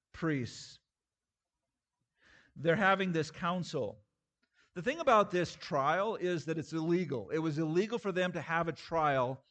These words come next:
at night. They, they shouldn't have been doing it.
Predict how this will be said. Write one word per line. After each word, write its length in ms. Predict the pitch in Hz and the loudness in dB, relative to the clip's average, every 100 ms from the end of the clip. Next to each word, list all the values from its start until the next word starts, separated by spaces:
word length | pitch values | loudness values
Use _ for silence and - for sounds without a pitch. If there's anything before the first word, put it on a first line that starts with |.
| _ - | _ -2
at 220 | 147 143 | 0 0
night. 320 | 147 131 92 - - _ _ _ _ _ _ _ _ _ _ - - - | 0 -2 -2 -10 -20 _ _ _ _ _ _ _ _ _ _ -20 -20 -8
They, 180 | 139 170 | 0 0
they 180 | 156 151 | 2 0
shouldn't 240 | 220 226 | 2 0
have 40 | 180 | 2
been 160 | 165 | 4
doing 300 | 175 180 135 | 4 4 2
it. 160 | 95 | -4